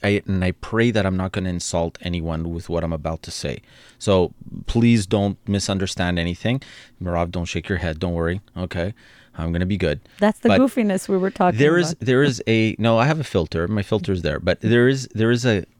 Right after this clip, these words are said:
Speaker 1: a generation. There is a, between certain ages where they're kind of in a transitionary period. They're taking longer to, you know, buy those properties because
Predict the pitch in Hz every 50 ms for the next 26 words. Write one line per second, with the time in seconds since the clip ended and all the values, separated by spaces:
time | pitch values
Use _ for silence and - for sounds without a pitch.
0 | _ _ - 113 95 85 - 120 113 110 104 101 101 95 - - - - - 98
1 | - _ - 95 104 101 101 101 92 - 104 98 92 90 87 85 82 - - _
2 | _ _ _ _ _ _ _ _ _ _ _ _ _ _ _ _ _ _ _ _
3 | _ _ _ _ _ _ _ - 95 92 - - - 135 135 135 131 127 - -
4 | 139 139 - 147 139 107 101 101 92 78 87 78 67 - - - - - - 101
5 | 95 104 104 101 101 101 101 101 101 101 95 - 90 - _ _ _ _ _ _
6 | - 113 104 101 98 113 120 127 135 135 - - - 123 123 127 117 113 95 101
7 | 101 98 95 - - - 95 92 87 98 95 - 101 92 87 87 85 - - -
8 | 92 92 87 92 92 90 - - 113 - - 104 95 98 95 92 95 104 113 131
9 | 143 143 120 107 98 98 98 - - - - - _ _ _ - - - 117 113
10 | 110 110 107 107 107 - - _ _ _ _ _ - _ _ - 95 110 101 98
11 | 90 85 82 104 104 110 110 92 104 98 92 - - - 101 92 92 - 85 82
12 | 80 82 92 101 101 135 127 - - - 165 180 165 127 117 110